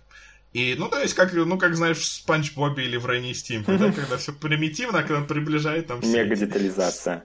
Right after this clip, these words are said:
Speaker 1: Да, мегадетализация. Вот тут было то же самое. И вот, э, когда вот эта вот мегадетализация,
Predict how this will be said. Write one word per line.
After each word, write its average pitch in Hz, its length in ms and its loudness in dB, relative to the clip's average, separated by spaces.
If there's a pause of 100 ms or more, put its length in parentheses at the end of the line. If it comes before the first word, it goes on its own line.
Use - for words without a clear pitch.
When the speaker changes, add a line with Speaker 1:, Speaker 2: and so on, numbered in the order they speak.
Speaker 1:
Да, 117 300 -2
мегадетализация. 143 920 -2
Вот 113 140 -6
тут 214 120 -4
было 160 200 -2
то 98 120 -4
же 127 100 -8
самое. - 440 -8 (680)
И 151 180 2
вот, 156 300 2 (160)
э, 120 220 -2
когда 135 380 0 (120)
вот 120 160 -4
эта 101 180 -6
вот 92 240 -8
мегадетализация, 120 1400 -6